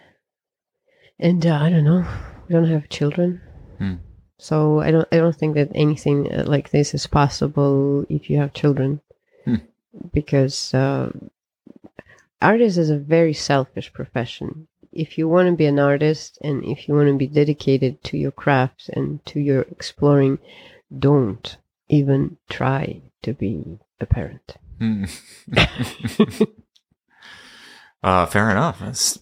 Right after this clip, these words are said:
Speaker 2: strong words, Katya Zvereva.
Speaker 1: Yeah, I know it's probably sounds horrible, but that's what I think right now.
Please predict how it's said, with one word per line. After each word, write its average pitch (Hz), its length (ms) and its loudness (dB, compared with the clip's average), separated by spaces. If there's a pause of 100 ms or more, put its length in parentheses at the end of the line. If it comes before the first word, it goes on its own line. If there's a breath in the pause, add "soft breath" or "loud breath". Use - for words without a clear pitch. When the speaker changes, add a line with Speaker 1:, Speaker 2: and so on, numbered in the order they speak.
Speaker 2:
strong 123 560 0
words, 135 500 -4 (200)
Katya 127 340 -4
Zvereva. 107 640 -2 (140)
Speaker 1:
Yeah, 185 340 2
I 151 80 2
know 160 160 2
it's - 160 -2
probably 156 560 0 (140)
sounds - 340 -2
horrible, 165 420 -2
but - 240 -4 (220)
that's 151 260 0
what 147 120 0
I 143 100 2
think 143 240 0
right 143 180 2
now. 151 300 -2